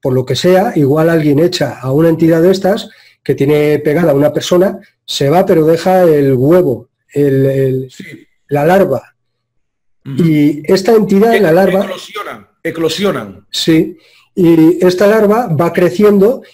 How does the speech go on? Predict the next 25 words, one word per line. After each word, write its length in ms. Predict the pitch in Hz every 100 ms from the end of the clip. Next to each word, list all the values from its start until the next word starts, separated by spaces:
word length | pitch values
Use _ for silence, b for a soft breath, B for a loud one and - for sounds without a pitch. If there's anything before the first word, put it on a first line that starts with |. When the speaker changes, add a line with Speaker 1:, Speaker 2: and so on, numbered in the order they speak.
| B
Speaker 1:
y 220 | 165 160 156
puede 300 | 175 180 175
durar 360 | 175 196 156 -
entre 280 | 156 151 151
seis 220 | 202 202
meses 360 | 214 208 214
y 40 | 180
un 160 | 170
año. 340 | 156 123 107 - -
Yo, 220 | 147 175
por 120 | 185
lo 140 | 180
que 100 | 180
he 40 | 165
visto 480 | 180 - 208 233 B B B _ -
en 140 | 151
la 120 | 147
gente, 400 | 139 180 180 202
que 340 | 202 156 156 -
entre 640 | 170 165 160 156 156 151 -
seis 300 | - 202 190
meses 320 | 151 143 131
y 60 |
un 120 | 160 170
año 320 | 185 254